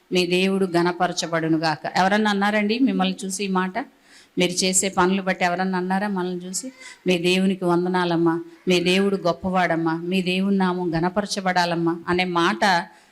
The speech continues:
పలకడం ద్వారా దేవ్-, అలా పలకాలనే దేవుడు మనల్ని ఆశీర్వదించాడంట. కనుక మనం మన ఆశీర్వాదాన్ని బట్టి ఏం చేయాలంటే, దేవుణ్ణి ఎల్లప్పుడూ స్తుతించే వారిగా ఉండాలి. అపోస్తుల కార్యంలో మనం చూస్తే, లూది అనేటువంటి ఒక స్త్రీ ఉంటది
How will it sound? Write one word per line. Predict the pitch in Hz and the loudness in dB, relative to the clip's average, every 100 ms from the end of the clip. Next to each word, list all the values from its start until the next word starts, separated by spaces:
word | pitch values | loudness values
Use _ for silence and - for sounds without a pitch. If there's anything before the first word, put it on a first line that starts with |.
| _ _ - | _ _ 0
పలకడం | 202 240 269 262 240 | 4 4 2 2 0
ద్వారా | 208 208 233 254 214 | 2 4 6 6 4
దేవ్-, | 208 214 220 190 | 4 0 0 -2
అలా | 208 226 | 2 2
పలకాలనే | 226 202 214 247 269 277 269 262 | 2 2 2 4 4 4 2 0
దేవుడు | 220 220 214 | 2 2 2
మనల్ని | 208 196 202 254 - - - | 0 0 2 2 0 -8 -2
ఆశీర్వదించాడంట. | 180 196 - 208 190 170 165 165 160 | 2 2 2 0 2 0 0 -4 -8
కనుక | 170 190 220 | -2 -2 2
మనం | 220 190 214 233 190 190 _ - - _ - | 2 4 4 2 0 -4 _ -20 -20 _ 0
మన | 185 208 | 4 6
ఆశీర్వాదాన్ని | 202 226 262 262 247 233 233 | 6 4 2 4 4 4 2
బట్టి | 220 220 | 0 0
ఏం | 202 | 0
చేయాలంటే, | 208 214 196 196 | 2 2 0 -2
దేవుణ్ణి | 208 180 185 196 226 392 - | 0 0 2 2 2 0 0
ఎల్లప్పుడూ | 175 180 180 185 | -2 0 -2 -4
స్తుతించే | 180 180 170 175 175 | -6 -6 -6 -4 -4
వారిగా | 170 160 160 160 | -2 -2 -2 -2
ఉండాలి. | 156 160 | -2 -2
అపోస్తుల | 190 196 233 233 226 | -2 -2 -4 -4 -8
కార్యంలో | 214 196 196 190 185 | -2 -2 -2 -4 -4
మనం | 175 175 | -2 -2
చూస్తే, | 175 190 - 240 175 - - - 214 | -4 -4 -2 -2 -4 -10 -20 -8 2
లూది | 214 240 233 | 2 4 0
అనేటువంటి | 214 202 190 196 185 | 0 -2 -4 -4 -6
ఒక | - | -2
స్త్రీ | 170 - 190 208 | -4 0 -2 0
ఉంటది | 190 165 | -2 -6